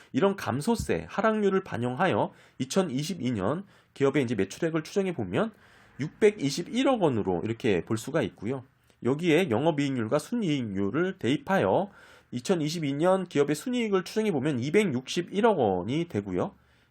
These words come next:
기업의 시총이 천이백 원이었-, 천이백억 원이었으니까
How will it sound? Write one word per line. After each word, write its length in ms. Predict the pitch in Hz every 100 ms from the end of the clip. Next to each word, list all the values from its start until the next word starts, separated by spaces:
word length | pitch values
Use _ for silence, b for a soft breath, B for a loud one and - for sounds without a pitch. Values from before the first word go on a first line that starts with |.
| -
기업의 180 | 196 214
시총이 480 | 233 - 247 233 -
천이백 400 | - 254 156 175
원이었-, 440 | 175 156 135 113 -
천이백억 600 | 226 196 131 180 139 123
원이었으니까 800 | 127 110 - 92 85 - 180